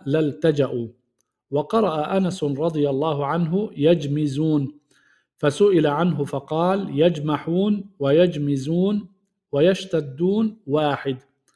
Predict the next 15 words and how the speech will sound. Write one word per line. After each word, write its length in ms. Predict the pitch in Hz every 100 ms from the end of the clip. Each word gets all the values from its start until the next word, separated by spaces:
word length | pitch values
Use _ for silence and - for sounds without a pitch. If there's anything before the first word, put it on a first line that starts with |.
| _ _ _ _
قال 180 | 160 180
ابن 180 | 175 160
عطية: 640 | 143 139 175 185 202 196
"يجمزون 880 | 160 160 156 143 143 143 180 214 214
يهرولون 840 | 156 147 151 180 147 147 156 175 151
في 200 | 139 160
مشيهم". 580 | 147 147 - 127 127 123 _ _ _ _ _ _
ثم 240 | 285 285
قال 340 | 220 226 185
تعالى: 440 | - 156 185 180 180
"ومنهم 540 | 160 165 196 147 165
من 200 | 147 156
يلمزك 720 | 170 156 151 147 170 165 139
في 100 | 143
الصدقات، 840 | 175 - - 143 135 - 135 -